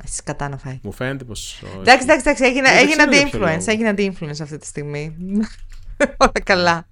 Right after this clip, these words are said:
Speaker 2: Εντάξει.
Speaker 1: <laughs> Όλα εντάξει. Λοιπόν, εγώ δεν παίζω τίποτα ιδιαίτερο, ε. Παίζω κάτι;
Speaker 2: Γιατί, ρε;
Speaker 1: Όχι,
Speaker 2: Πώς
Speaker 1: δεν
Speaker 2: και έτσι;
Speaker 1: παίζω τίποτα ιδιαίτερο. Ε, μ, μ, όχι,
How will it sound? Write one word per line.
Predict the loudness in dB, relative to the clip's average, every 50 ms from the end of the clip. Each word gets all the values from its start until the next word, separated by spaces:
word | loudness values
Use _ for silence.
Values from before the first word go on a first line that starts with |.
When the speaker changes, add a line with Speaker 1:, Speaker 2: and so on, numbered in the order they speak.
| -2 0
Speaker 2:
Εντάξει. | 0 0 -2 -6 -8 -8 -10 -14 -14 -8 -4 -4 -4 -4
Speaker 1:
<laughs> | -4 -10 -6 -6 -4 -2
Όλα | 0 2 4 4 4
εντάξει. | 4 4 2 2 2 0 -4 -8 -14 -18 -16 -14 -14 -12 -14 -14 -16 -18 _ -20 -20 -20 -20 _ _ _ _ _ _ -6
Λοιπόν, | -2 -2 2 2 2 2
εγώ | 2 2
δεν | 0 0
παίζω | 0 0 -2 -2
τίποτα | -4 -4 -4 -2 0 0 0 0 0 0
ιδιαίτερο, | -2 0 0 2 2 2 2 0 0 0 -2 -2 0 0 0 0
ε. | 0 -2 -2 -4 -6 -4
Παίζω | -4 -4 -2 -4 -4
κάτι; | -4 -2 -2 -2 -2 -4 -4 -4 -4 -4 -8 -12 _ _ _ -20 -20 -20 _
Speaker 2:
Γιατί, | -8 -8 -6 -4 -4 -4
ρε; | -2 -2 -2 -2
Speaker 1:
Όχι, | -2 -4 -4 -8 _
Speaker 2:
Πώς | -12 -10 -6
Speaker 1:
δεν | -4 -2 0 2
Speaker 2:
και | 0
έτσι; | 0 0
Speaker 1:
παίζω | -2 -4
τίποτα | -6 -6 -6 -6 -4 -4 -4
ιδιαίτερο. | -4 -2 -4 -4 -6 -6 -6 -6 -6 -4 -4 -4 -6 -6 -6 -4
Ε, | -2 0 0 0 0 0 0 -2
μ, | -2 -4 -4 -4 -6 -6 -4 -4 -4 -4 -6 -6 -8 -8 -8 -8 -8 -8 -8 -10 -10 -10 -10 -10 -10 -10 -10 -12 -12 -12 -12 -12 -14 -14 -16 -18 -20 _ _ _ _ _ _ _ _ _ _ _
μ, | -14 -14 -14 -14 _ _ _ _ _ _ _ _ _ _ _ _ _ _ -4
όχι, | -2 -2 -2 -4 -8